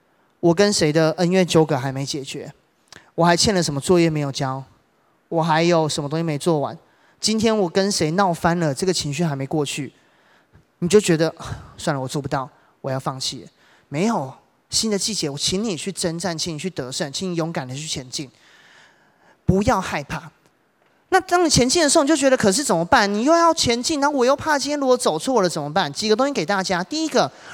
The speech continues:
如果你不知道要做什么啊，新的季节你可以做这些事情。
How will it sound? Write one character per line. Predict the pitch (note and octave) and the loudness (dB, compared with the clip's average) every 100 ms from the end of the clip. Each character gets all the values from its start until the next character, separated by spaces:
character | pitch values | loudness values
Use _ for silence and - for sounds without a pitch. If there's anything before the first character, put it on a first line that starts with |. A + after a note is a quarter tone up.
| - | 2
如 | D4 | 4
果 | F4 | 4
你 | G#3+ | 2
不 | B3+ | 0
知 | C#4+ C4+ | -2 2
道 | C#4+ | 2
要 | C#4 | 4
做 | D4 | 2
什 | B3 F3+ | 2 0
么 | D3+ E3+ | 0 0
啊， | |
新 | G3 D4 | 2 2
的 | D4 | 2
季 | C4+ C#4+ | 2 -2
节 | - F#3 E3+ | 2 2 2
你 | F3 | -2
可 | E3 | -2
以 | A#3+ | -2
做 | - A#3+ | 0 -2
这 | A#3+ | 0
些 | A#3 | -2
事 | B3+ | -2
情。 | A3 D#3+ | -4 -4